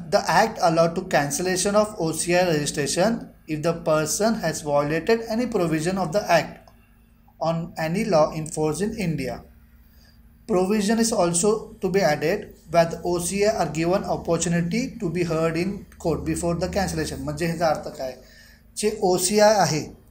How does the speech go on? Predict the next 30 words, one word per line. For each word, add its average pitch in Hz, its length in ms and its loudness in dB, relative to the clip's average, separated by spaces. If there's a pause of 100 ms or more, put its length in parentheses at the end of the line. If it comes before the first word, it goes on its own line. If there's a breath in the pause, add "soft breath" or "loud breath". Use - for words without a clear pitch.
त्यांचं 180 260 0
समजा 190 280 2
कुठल्याही 196 420 0
कारणास्तव 180 800 2 (680)
की 180 560 -6 (120)
आपण 180 300 2
त्याला 185 180 4
व-, 180 320 -2
तो 170 120 -6
कुठल्या 180 220 4
प्रोव्हिजनला 185 600 4
violate 170 400 4
करत 170 160 2
असेल - 580 -4 (140)
तर 226 40 2
एकदा 202 320 4
आपण 196 280 0
तो 220 480 -2
विषय 175 200 0
जेव्हा 196 180 4
कोर्टात 170 360 4
जाईल 170 220 -2
आपण 170 220 -4
त्याचं 202 260 2
ऐकून 170 360 0
घेऊ, 151 140 0
त्याचं 170 280 -2
termination 156 500 -2
करण्याच्या 151 400 -2
आधी. 123 220 -2